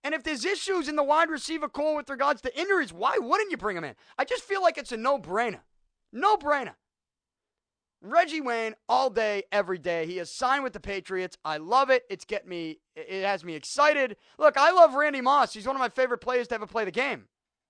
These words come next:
Okay? But the guy hasn't played in two, he, he took two seasons off now.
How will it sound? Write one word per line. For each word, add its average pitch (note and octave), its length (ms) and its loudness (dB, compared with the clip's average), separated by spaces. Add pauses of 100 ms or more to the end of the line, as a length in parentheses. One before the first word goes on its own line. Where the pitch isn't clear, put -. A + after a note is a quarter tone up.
(160)
Okay? B3 380 -2 (440)
But A#3+ 320 8 (580)
the F#3+ 100 -8
guy D4 220 4
hasn't A3+ 220 -4
played C4 300 4
in E3 60 -16
two, A#3+ 280 -8
he, G3+ 100 -2
he G#3 360 -14
took - 280 -8
two E4+ 220 -2
seasons G#3+ 460 -6
off D#4 240 4
now. A#2+ 220 -18